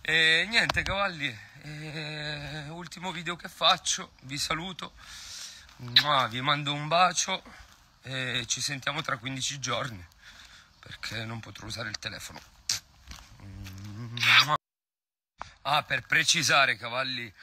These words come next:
eh, non è solo di quindici giorni, eh, cioè per quindici giorni tassativamente non posso usare il telefono. Poi me lo fanno usare una volta a settimana e poi dopo tipo un mese e mezzo me lo fanno usare, boh, tre volte.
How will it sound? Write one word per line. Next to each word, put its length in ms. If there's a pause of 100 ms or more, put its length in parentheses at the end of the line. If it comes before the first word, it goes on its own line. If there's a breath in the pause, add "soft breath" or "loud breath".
(300 loud breath)
eh, 320
non 160
è 60
solo 260
di 100
quindici 420
giorni, 400
eh, 60
cioè 160
per 180
quindici 400
giorni 360 (100)
tassativamente 880
non 80
posso 240
usare 220
il 80
telefono. 400 (500 loud breath)
Poi 260
me 120
lo 80
fanno 200
usare 220
una 120
volta 240
a 20
settimana 720
e 40
poi 1120 (760 loud breath)
dopo 400
tipo 240
un 80
mese 240
e 40
mezzo 500
me 80
lo 80
fanno 240
usare, 640
boh, 180
tre 160
volte. 640